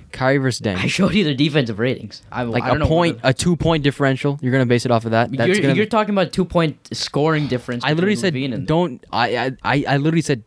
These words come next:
Speaker 1: don't count that. You can count. I'm talking about the efficiency.
Speaker 2: So
Speaker 1: He's
Speaker 2: the
Speaker 1: done it so much more efficiently.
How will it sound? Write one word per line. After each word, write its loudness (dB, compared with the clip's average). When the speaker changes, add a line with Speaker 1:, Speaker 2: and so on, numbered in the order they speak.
Speaker 1:
don't 0
count -2
that. -2
You 0
can 0
count. -2
I'm 0
talking 0
about 2
the 2
efficiency. -2
Speaker 2:
So -6
Speaker 1:
He's 2
Speaker 2:
the 2
Speaker 1:
done 2
it 0
so 2
much 0
more 2
efficiently. -2